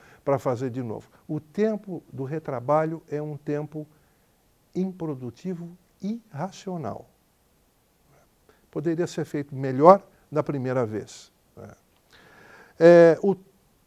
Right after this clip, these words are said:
o desperdício, jogar fora o que tem valor, hum?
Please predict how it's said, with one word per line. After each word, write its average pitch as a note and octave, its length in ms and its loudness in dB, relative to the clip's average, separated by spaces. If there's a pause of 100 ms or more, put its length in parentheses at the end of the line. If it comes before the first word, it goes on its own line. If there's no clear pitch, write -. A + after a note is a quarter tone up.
(200)
o G3+ 100 -4
desperdício, D#3+ 1080 2
jogar F3+ 540 4
fora F3 920 12 (260)
o D3 120 -6
que D3+ 120 -12
tem C#3+ 280 -4
valor, A#2+ 440 6 (640)
hum? D#3 160 -10